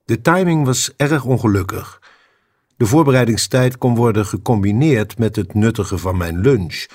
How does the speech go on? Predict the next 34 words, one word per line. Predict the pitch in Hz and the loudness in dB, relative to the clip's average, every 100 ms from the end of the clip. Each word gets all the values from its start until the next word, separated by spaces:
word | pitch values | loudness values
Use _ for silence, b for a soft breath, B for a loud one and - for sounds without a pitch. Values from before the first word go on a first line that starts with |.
| B B B B B | B B B B B
maar | 107 | -2
op | 104 | 0
de | 95 | -2
avond | - 147 123 110 | 0 2 0 -2
in | 95 87 | -6 -4
kwestie | 131 139 - 139 131 131 | -2 -2 0 -2 -2 -4
had | 90 117 113 | -4 -2 -2
ik | 95 | -6
vierennegentig | - 170 160 131 127 131 123 98 - | -4 0 2 4 2 0 -2 -6 -4
minuten | 98 120 127 - | 0 0 -2 0
ingepland | 131 139 - - 120 117 113 | 0 0 -4 -2 0 0 -2
voor | 101 | -4
het | 98 | -2
schoonmaken | - 120 101 90 87 82 107 | -2 -2 0 0 -2 -4 -4
van | 113 | 0
mijn | 120 131 | 2 2
badkamer. | 151 135 - - - 90 - b b b b b | 2 -2 -4 -10 -10 -12 -18 b b b b b
Ik | 127 | -2
kon | - 127 | 2 0
kiezen | 160 180 135 | 2 0 2
uit | 120 98 | 0 0
drie | 117 160 139 | 2 0 0
opties, | 92 - - - - _ _ _ _ | -8 -10 -10 -12 -12 _ _ _ _
geen | - 120 135 | -4 0 0
van | 139 135 | 0 0
alle | 123 120 | 0 0
bevredigend. | 107 - 101 98 117 - 87 - _ _ _ _ _ _ | -2 -2 -2 -2 -6 -12 -14 -20 _ _ _ _ _ _
Eén, | - 104 85 76 B B B B B | 0 0 0 -6 B B B B B
de | - 110 | 0 2
badkamer | 95 98 120 117 117 | 2 2 0 2 0
schoonmaken | - 131 127 131 139 127 | 0 2 2 2 0 0
na | 107 107 | 0 0
de | 101 | -2
lezing, | 90 90 92 104 143 165 | -2 -2 -2 -2 -2 -4